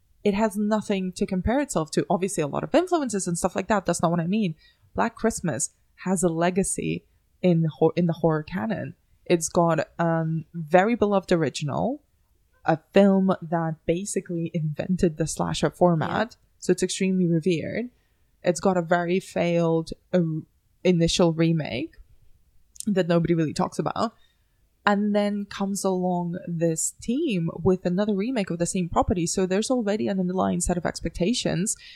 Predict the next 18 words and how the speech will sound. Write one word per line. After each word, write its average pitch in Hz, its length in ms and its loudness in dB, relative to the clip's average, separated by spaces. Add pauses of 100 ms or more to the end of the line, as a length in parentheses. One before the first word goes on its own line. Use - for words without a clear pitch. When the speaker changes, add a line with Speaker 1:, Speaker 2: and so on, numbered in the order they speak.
(380)
Speaker 1:
and 180 500 4 (360)
a 208 80 2
comparison 185 880 -2
that 170 180 4
will 170 340 4 (100)
inevitably 180 840 2
happen, 190 340 0
and 160 100 0
obviously 175 420 -4
has - 180 -8
happened. 202 420 -2 (400)
So 233 180 6
I 240 80 2
think 277 220 -4
it's - 160 -2
almost, 202 340 -2
you 214 80 -4
know, 156 220 -4